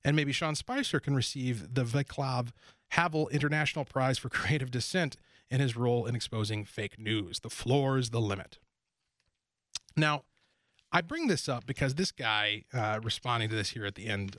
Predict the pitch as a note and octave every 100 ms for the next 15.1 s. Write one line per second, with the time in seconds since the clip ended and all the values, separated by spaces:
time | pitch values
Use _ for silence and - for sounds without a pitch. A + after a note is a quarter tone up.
0 | - G#2 G2+ G2 G#2 A2 A2 G#2 G#2 G2
1 | G#2 F#2+ - _ _ _ _ _ _ _
2 | _ _ _ _ - - - _ _ _
3 | _ _ _ - G3+ A#3 F3+ C#3+ - -
4 | - _ _ _ _ _ _ _ _ _
5 | _ _ _ F#3 F3+ F#3 G2+ G#2 _ _
6 | - E3 - E3 - A3 D#3+ D3 E3+ D3+
7 | C3+ A#2+ D3 B2+ B2 - - C#3+ - -
8 | E3+ - - G#2 G2 C#3 - - _ _
9 | _ _ - C#3 B2+ - E3+ F3 - G#2
10 | F#2+ E2+ - C#3 A#2+ D#3+ C#3 A#2 A#2+ D3+
11 | D3+ B2+ G2+ G2 F#2 A#2 - _ _ _
12 | _ - A2+ - - A2 G#2+ G2 F#2+ G2+
13 | B2+ C3 - - C#3+ A#2+ G2 G2 G2+ G#2
14 | G2+ F#2+ F#2+ F#2+ - G#2+ G2+ A#2 F#3 F#2+